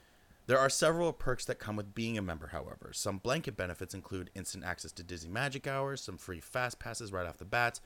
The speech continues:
fifty complimentary passports for members' guests, instant full-day access to the park, behind-the-scenes tours,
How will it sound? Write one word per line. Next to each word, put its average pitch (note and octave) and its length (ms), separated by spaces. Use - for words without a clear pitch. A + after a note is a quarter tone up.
fifty - 320
complimentary A#2+ 560
passports A#2 420
for G#2 120
members' E2 340
guests, - 520
instant C#3 400
full-day A2 400
access F#2+ 300
to - 140
the E2+ 60
park, - 400
behind-the-scenes F2 640
tours, C#3 440